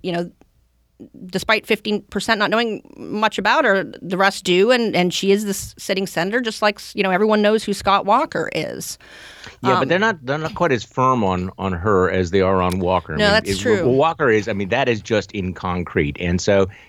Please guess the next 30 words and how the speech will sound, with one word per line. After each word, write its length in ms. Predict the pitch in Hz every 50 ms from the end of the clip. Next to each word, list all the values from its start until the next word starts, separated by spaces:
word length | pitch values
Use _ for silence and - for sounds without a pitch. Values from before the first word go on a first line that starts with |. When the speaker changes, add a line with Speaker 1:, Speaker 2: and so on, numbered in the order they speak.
| _ -
Speaker 2:
you 80 | 123
know, 100 | 131 131
it's, 220 | - 127 131 - -
it's 220 | 143 135 123 -
certainly 260 | - 175 165 165 156
likely 320 | 143 131 123 117 123 127 110
he's 200 | 107 123 113 117
gonna 240 | 143 127 127 123 110 110 - -
get 220 | 101 110 113 110 -
the 120 | 117 110
exact 480 | 104 98 92 95 107 104 113 - - -
number 320 | 117 107 107 104 110 110
of 80 | 107 98
votes 300 | 87 104 101 98 101 -
that 80 | 107
he 80 | 98 101
always 340 | 95 92 98 98 98 92 95
gets, 440 | - 110 - 110 - - - - -
<laughs> 60 | -
which 240 | - - - - -
is 140 | - - -
he'll 220 | - - - 202 -
get 220 | - 131 101 -
fifty-two, 460 | 156 156 - - 147 - - 147 135
fifty-three 500 | - 139 120 - 214 208 208 - 107 143
percent 180 | 113 104 - 117
Speaker 1:
Right. 60 | 117
Speaker 2:
of 100 | 117 113
the 100 | 110 120
vote, 240 | 110 127 135 131 -